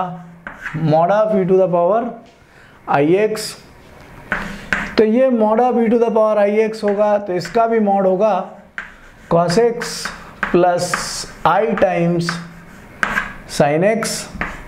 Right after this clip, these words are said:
और जब इसका mod हो गया तो इसका modulus आपको मालूम है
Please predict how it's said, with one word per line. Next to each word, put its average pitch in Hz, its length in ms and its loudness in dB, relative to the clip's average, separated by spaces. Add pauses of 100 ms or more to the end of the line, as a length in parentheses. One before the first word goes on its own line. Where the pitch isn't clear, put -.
(520)
और 220 360 4
जब 220 240 2
इसका 240 380 0
mod 214 360 2
हो 220 120 2
गया 196 240 2
तो 208 200 -2 (140)
इसका 214 280 0
modulus 202 880 0
आपको 170 320 0
मालूम 190 420 2
है 185 140 0